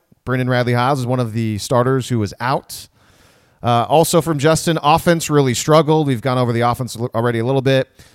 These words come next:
"Good Baylor defense," another one of his three-word reviews. More from Justin, "Big twelve championship." Of course, now Oklahoma has clinched a Big twelve championship spot. We haven't even brought that up yet, but, I mean, you all know that already. And, uh, lastly, from Justin, "Stay locked in."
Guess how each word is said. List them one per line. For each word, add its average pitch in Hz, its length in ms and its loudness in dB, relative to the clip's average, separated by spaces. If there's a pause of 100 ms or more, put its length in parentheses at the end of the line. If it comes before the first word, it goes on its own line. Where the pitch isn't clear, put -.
(120)
"Good 151 240 2
Baylor 147 380 4
defense," 165 500 0
another 139 220 2
one 139 80 0
of 131 100 -2
his 120 400 -2 (480)
three-word 147 320 2
reviews. 131 420 0
More 151 200 4
from 151 160 -6
Justin, 151 580 0
"Big 185 220 0
twelve 151 320 2
championship." 208 800 -2
Of 127 100 -10
course, 135 260 -2
now 127 180 0
Oklahoma 123 400 -2
has 127 260 -2
clinched 143 280 -6
a 117 40 -8
Big 123 160 -2
twelve 117 180 -2
championship 131 400 -4
spot. 139 180 -2
We 147 60 2
haven't 214 140 0
even 170 260 -6
brought 151 160 0
that 135 140 0
up 156 120 0
yet, 110 280 -4
but, 98 180 -10
I 104 60 -12
mean, 98 140 -8 (180)
you 170 180 4
all 143 120 8
know 110 140 2
that 98 200 -2
already. 92 340 -2 (460)
And, 135 260 0
uh, 135 260 6
lastly, 165 840 2 (1300)
from 147 380 0
Justin, 156 520 0
"Stay 185 400 2
locked 185 400 2
in." 156 420 0